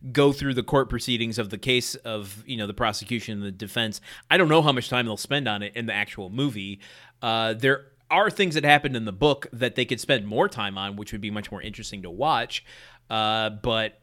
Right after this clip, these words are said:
it feels like they've set up enough to, and, you know, in terms of budget, what's,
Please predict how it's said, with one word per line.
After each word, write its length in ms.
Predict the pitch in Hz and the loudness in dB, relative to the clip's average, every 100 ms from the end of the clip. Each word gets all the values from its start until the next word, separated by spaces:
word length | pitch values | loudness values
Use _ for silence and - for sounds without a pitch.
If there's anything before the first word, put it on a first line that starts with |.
| - | -12
it 280 | 110 131 - | -4 -4 0
feels 280 | 131 120 | 0 0
like 320 | 113 110 101 - | 0 -2 -4 -8
they've 260 | 117 110 98 | -4 -4 -2
set 260 | - 117 | -2 -2
up 220 | 113 117 113 | -2 -4 -4
enough 340 | 107 104 - | -6 -8 -8
to, 480 | - 113 101 101 101 | -8 -6 -6 -8 -6
and, 300 | 131 107 107 | -4 -4 -6
you 80 | 113 | -8
know, 140 | 98 | -6
in 100 | 101 | -6
terms 180 | 104 107 | -8 -8
of 220 | 95 87 | -12 -4
budget, 420 | 113 113 95 104 - - - - | -2 0 -2 -10 -14 -20 -20 -10
what's, 500 | 107 113 - - | -2 -2 -2 -8